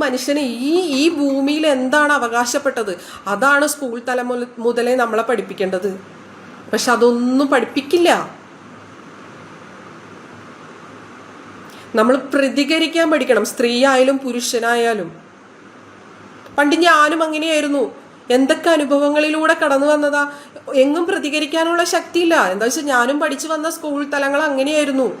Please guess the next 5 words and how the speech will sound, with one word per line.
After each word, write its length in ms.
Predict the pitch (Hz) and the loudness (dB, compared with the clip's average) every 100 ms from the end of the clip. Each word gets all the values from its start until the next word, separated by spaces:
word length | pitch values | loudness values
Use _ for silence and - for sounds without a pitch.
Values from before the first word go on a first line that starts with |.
| - - - - - - - - | -16 -20 -20 -20 -20 -20 -12 2
എനിക്കും 240 | 262 269 359 | 2 4 2
പ്രതികരിക്കാൻ 520 | 370 320 320 320 330 339 | 2 0 -2 0 2 4
അറിയില്ല. 300 | 330 311 311 254 - - - - - - - - - - - - - - - - - - - - - - | 2 0 -2 -4 -8 -18 -20 -20 -20 -20 -20 -20 -20 -20 -20 -20 -20 -20 -20 -20 -20 -20 -20 -20 -8 0
പ്രതികരിച്ചു 580 | 254 254 269 277 277 339 | 2 4 2 2 0 0
കഴിഞ്ഞാൽ 480 | 311 285 285 311 262 | 0 0 0 2 0